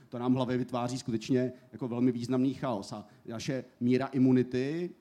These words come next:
vůči tomu, nebo jako z porozumění, když to vezmu naopak, tak je závislá na tom, jak doko-, jak dobře se dokážeme orientovat v sociálním, ekonomickém a kulturním světě. A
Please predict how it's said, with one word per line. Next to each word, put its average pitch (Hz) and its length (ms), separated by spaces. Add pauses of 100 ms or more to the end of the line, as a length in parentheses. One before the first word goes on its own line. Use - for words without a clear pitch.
vůči 110 260
tomu, 127 460
nebo 127 240
jako 123 200
z - 60
porozumění, 131 920
když 117 160
to 131 80
vezmu 117 220
naopak, 117 640 (220)
tak 110 200
je 131 240 (140)
závislá 127 520
na 131 80
tom, 135 160
jak 131 100 (120)
doko-, 135 340
jak 127 220
dobře 131 360
se 156 100
dokážeme 131 480
orientovat 131 560
v - 60
sociálním, 127 720
ekonomickém 127 680
a 135 60
kulturním 131 480
světě. 127 420 (260)
A 104 220